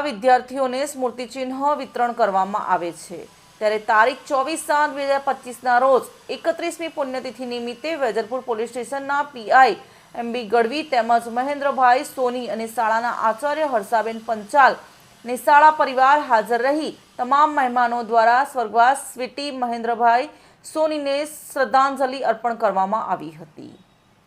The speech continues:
અને એક માતા અને પિતા તેઓની પુત્રી સ્વીટીને દર વર્ષે શ્રદ્ધાંજલિ અર્પણ કરી, યાદ કરી ને ભગવાનના ઘરે અમર છે તેમ માને છે, જેથી હાજર તમામ મહેમાનોને વિદ્યાર્થીની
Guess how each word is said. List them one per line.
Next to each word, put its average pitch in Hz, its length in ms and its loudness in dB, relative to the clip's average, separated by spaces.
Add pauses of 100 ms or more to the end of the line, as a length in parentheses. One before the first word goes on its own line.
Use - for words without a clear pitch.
(880)
અને 233 160 -4 (100)
એક 220 80 -12 (120)
માતા 262 340 4
અને 277 240 -2
પિતા 269 240 0 (100)
તેઓની 240 400 -4
પુત્રી 277 320 -6 (320)
સ્વીટીને 302 540 -4
દર 240 260 0
વર્ષે 247 300 -2
શ્રદ્ધાંજલિ 254 720 0 (140)
અર્પણ 226 340 -4
કરી, 254 320 -4
યાદ 214 240 4 (160)
કરી 269 260 -2 (320)
ને 247 140 -10
ભગવાનના 285 640 2
ઘરે 254 140 -2 (140)
અમર 233 160 4 (140)
છે 294 120 -4 (120)
તેમ 208 260 0
માને 175 240 -2 (140)
છે, 180 160 -14 (280)
જેથી 214 240 -6 (100)
હાજર 208 420 -2
તમામ 240 400 0
મહેમાનોને 240 600 -2 (1040)
વિદ્યાર્થીની 302 800 0